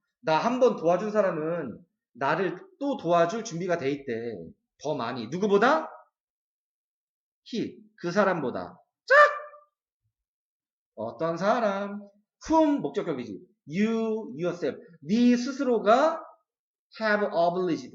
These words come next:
도와줬던 사람보다. 이렇게 된 거야.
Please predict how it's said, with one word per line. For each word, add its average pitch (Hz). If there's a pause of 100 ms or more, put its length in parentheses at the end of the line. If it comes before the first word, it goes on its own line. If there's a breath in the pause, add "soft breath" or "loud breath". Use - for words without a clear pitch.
(360 soft breath)
도와줬던 202
사람보다. 143 (540)
이렇게 110
된 98
거야. 95